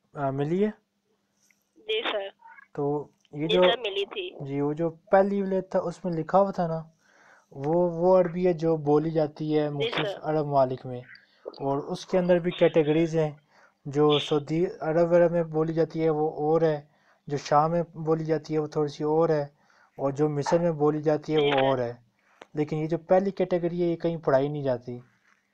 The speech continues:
Speaker 1: عموماً، نہ ان ملکوں میں بھی نہیں پڑھائی جاتی جہاں یہ بولی جاتی ہے۔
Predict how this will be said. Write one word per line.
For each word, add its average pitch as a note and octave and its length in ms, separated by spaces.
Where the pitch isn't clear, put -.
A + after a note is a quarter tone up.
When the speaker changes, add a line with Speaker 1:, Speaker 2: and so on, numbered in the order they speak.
Speaker 1:
عموماً، C3 500
نہ D3+ 300
ان E3 300
ملکوں D#3+ 380
میں F3 120
بھی E3 100
نہیں E3 140
پڑھائی D3+ 280
جاتی D3 240
جہاں C#3+ 160
یہ C#3+ 120
بولی C3 320
جاتی B2 320
ہے۔ A#2 100